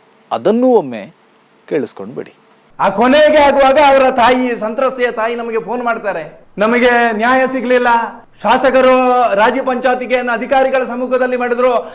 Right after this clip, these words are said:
Speaker 2: ನಮಗೆ ನ್ಯಾಯ ಸಿಗ್ಲಿಲ್ಲ, ಸಂಘಟನೆಯವರು ಬೇರೆ ಬೇರೆ ವಿಚಾರಗಳನ್ನು ನಮ್ಮ ಮುಂದೆ ಮಾಡಿದ್ರು, ನಮಗೆ ನ್ಯಾಯ ಸಿಗ್ಲಿಲ್ಲ."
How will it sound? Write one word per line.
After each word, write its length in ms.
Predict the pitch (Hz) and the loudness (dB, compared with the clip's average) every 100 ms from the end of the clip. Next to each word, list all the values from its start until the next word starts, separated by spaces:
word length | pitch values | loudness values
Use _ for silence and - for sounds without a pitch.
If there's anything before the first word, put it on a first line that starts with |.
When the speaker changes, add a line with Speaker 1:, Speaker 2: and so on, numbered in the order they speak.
| - | -6
Speaker 2:
ನಮಗೆ 320 | 185 233 262 262 | -2 0 2 2
ನ್ಯಾಯ 280 | 262 254 | 2 0
ಸಿಗ್ಲಿಲ್ಲ, 400 | 254 262 254 254 247 233 208 - - | 0 -2 0 2 2 0 -6 -14 -6
ಸಂಘಟನೆಯವರು 720 | 220 262 269 269 269 277 262 | -2 2 2 2 2 4 2
ಬೇರೆ 240 | 220 262 269 | 4 2 4
ಬೇರೆ 300 | 277 269 262 | 4 4 2
ವಿಚಾರಗಳನ್ನು 560 | 269 269 269 269 262 | 2 2 2 0 -2
ನಮ್ಮ 240 | 254 254 269 | -2 0 0
ಮುಂದೆ 240 | 262 262 | 0 0
ಮಾಡಿದ್ರು, 360 | 254 262 262 262 | 0 0 0 -2
ನಮಗೆ 640 | 240 254 277 254 - - | -4 0 2 2 -4 -8
ನ್ಯಾಯ 280 | 220 262 285 | 0 2 2
ಸಿಗ್ಲಿಲ್ಲ." 400 | 269 254 269 254 | 0 -2 0 2